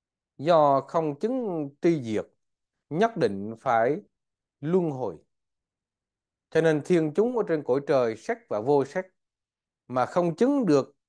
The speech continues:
cái sự diệt tận, gọi là tri diệt đó, không hiểu được cái cảnh giới diệt độ, à là diệt độ niết bàn đó,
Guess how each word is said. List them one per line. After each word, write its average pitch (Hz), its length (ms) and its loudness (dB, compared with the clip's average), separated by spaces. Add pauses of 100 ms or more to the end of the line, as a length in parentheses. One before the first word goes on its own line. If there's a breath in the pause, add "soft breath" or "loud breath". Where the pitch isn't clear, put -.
(160)
cái 180 140 -6
sự 131 460 -4 (280)
diệt 147 260 0
tận, 101 280 -4 (260)
gọi 120 120 -6
là 117 140 -6
tri 208 280 2
diệt 143 200 -2
đó, 151 140 -6
không 160 180 -6
hiểu 175 240 0
được 156 280 2
cái 147 80 -16
cảnh 143 200 -2
giới 196 200 2
diệt 147 240 0
độ, 113 380 -4 (200)
à 143 140 -2
là 139 320 2
diệt 143 240 -2
độ 120 320 -2
niết 180 140 -4
bàn 123 320 0
đó, 156 80 -4